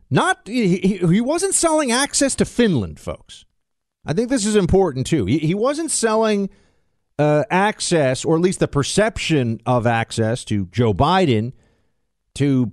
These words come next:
Portugal. He was selling it to China and to oligarchs in Ukraine. That's where the money was coming from. And that's what they didn't want people to think about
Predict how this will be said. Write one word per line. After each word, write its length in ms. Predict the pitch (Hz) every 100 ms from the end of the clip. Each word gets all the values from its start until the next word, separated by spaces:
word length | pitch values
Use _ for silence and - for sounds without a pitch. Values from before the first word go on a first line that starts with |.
| -
Portugal. 760 | 143 170 - 127 95 113 - _ _ _ _ _ _ _ _
He 100 | -
was 120 | 214 -
selling 300 | 254 277 220
it 120 | 196
to 80 | -
China 720 | - - 190 220 247 311 320 _ _ _ -
and 120 | 165
to 140 | 165
oligarchs 560 | 151 180 196 170 160 -
in 120 | 135
Ukraine. 760 | 127 113 - 208 156 85 82 - -
That's 360 | 104 180 247 240
where 100 | 254
the 100 | 214
money 320 | 185 202 131
was 180 | 101 -
coming 360 | - 95 85
from. 460 | - 85 58 - - _ _ _ _ _ _ _
And 160 | 131 135
that's 220 | 165 185
what 140 | 185 151
they 100 | 143
didn't 200 | 139 131
want 160 | 127
people 200 | 120 104
to 100 | 107
think 220 | - 165
about 360 | 147 113 104 98